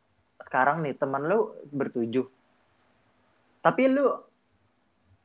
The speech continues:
nganggep mereka tuh teman apa rekan kerja aja? Kan suatu saat, eh, lu bakalan pisah kan, nggak selamanya lu di Cilacap dan mereka nggak sekantor sama lu dalam artian lu beda instansi sama mereka gitu.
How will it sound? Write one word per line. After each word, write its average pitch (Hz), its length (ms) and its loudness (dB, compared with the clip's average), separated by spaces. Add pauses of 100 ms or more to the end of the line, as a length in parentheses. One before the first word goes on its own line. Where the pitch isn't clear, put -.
(100)
nganggep 165 380 -2
mereka 160 280 2
tuh 254 120 -4
teman 196 260 -2
apa 196 160 -2 (140)
rekan 147 280 0
kerja 139 300 -2
aja? 120 200 -4 (1000)
Kan 240 120 0
suatu 175 280 2
saat, 170 320 6 (680)
eh, 143 440 -4 (200)
lu 196 120 -4
bakalan 135 380 -2
pisah 165 220 -8
kan, 127 220 -6
nggak 143 200 -8
selamanya 131 500 -8
lu 131 240 -6
di 131 100 -6
Cilacap 123 440 -2
dan 139 180 2
mereka 135 320 0
nggak 147 180 2
sekantor 131 480 -2
sama 123 260 -2
lu 143 140 -4
dalam 131 220 -2
artian 139 400 2 (500)
lu 175 120 2
beda 156 240 4
instansi 131 440 -2
sama 123 240 -8
mereka 117 400 -6
gitu. 110 280 -10